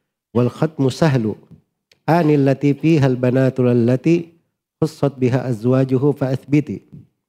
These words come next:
Ini tempat yang ketiga. Yaitu pada ayat, "Ya ayuhan nabi, qul li azwajika wa banatika wa nisa'il mu'minina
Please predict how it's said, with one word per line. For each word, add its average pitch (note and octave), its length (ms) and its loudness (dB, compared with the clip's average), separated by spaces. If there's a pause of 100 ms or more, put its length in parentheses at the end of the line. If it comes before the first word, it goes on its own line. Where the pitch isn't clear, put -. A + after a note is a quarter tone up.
(340)
Ini A#2 120 -6
tempat C3+ 320 -2
yang C3 160 0
ketiga. B2+ 360 -2 (1600)
Yaitu A#2+ 180 -2
pada B2 300 0
ayat, D#3 260 0 (2250)
"Ya C3+ 160 2
ayuhan B2 320 2
nabi, E3 480 0 (1040)
qul C#3+ 220 2
li C#3+ 40 2
azwajika C3 880 0
wa A#2+ 160 -2
banatika A#2+ 880 0 (840)
wa A#2 100 0
nisa'il B2 560 2
mu'minina A#2+ 800 0